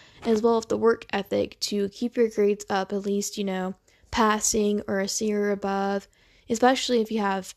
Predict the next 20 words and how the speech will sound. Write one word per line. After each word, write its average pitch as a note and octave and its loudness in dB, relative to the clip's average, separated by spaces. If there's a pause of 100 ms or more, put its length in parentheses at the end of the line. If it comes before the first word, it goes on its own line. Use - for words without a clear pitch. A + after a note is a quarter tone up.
a G#3+ 2
honor G3 -2
roll A3 2
or G#3 -2
you're G#3 2
taking G#3 -4
extra G#3 -8
hard G3 -4
classes. C4 -2 (420)
That A#3+ 0
just A#3+ 0
shows A3 0
how A3 -4
much G#3+ -4
commitment G#3+ 0
and G#3 -4
hard G3 -4
work F#3+ -4
you B3+ -2
have, C#4 -4